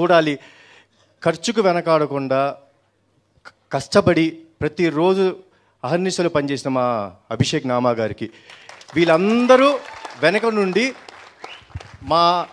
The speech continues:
ఆర్టిస్టులు అందరికండి మేము చెప్తాం కదా, ఆ, బాగా గుర్తు. Uh, I think, uh, December, uh, ట్వెల్త్, no, December ట్వెల్త్ last year నేను కారైకుడిలో షెడ్యూల్ చేసాం,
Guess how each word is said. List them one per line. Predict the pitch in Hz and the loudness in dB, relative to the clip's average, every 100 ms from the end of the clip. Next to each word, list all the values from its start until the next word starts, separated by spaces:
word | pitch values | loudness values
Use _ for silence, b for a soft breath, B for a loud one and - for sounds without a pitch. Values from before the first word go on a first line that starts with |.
| - | -10
ఆర్టిస్టులు | 127 202 226 233 190 170 | -2 -2 -2 -4 -2 2
అందరికండి | 214 202 180 | 4 4 2
మేము | 147 143 | -2 -6
చెప్తాం | 151 - 185 | -6 -4 -2
కదా, | 165 175 180 _ _ _ - 120 | 0 0 -2 _ _ _ -14 -6
ఆ, | 117 117 117 107 b b b b _ 123 | -2 -2 -4 -6 b b b b _ 2
బాగా | 160 | 4
గుర్తు. | 190 180 156 - b b b b | 4 2 0 -2 b b b b
Uh, | 139 131 135 | 0 2 0
I | 139 | 0
think, | 190 190 160 | -2 0 4
uh, | 131 | 4
December, | 123 135 180 180 165 151 | 2 -2 0 2 2 4
uh, | 135 123 110 - _ _ - _ - | 4 2 -2 -8 _ _ -20 _ -6
ట్వెల్త్, | 170 196 233 - _ - | 0 2 0 -8 _ -6
no, | 147 | -4
December | 127 135 190 185 | -4 -4 -4 -4
ట్వెల్త్ | 175 170 | -4 -4
last | 139 135 156 - | -2 0 0 0
year | 139 147 - b b b b | -2 -2 -6 b b b b
నేను | 147 | -4
కారైకుడిలో | 147 156 175 175 175 160 135 156 165 - | 2 2 2 -2 -2 -2 -4 -6 -14 -4
షెడ్యూల్ | 156 180 151 | -2 0 -2
చేసాం, | - | -4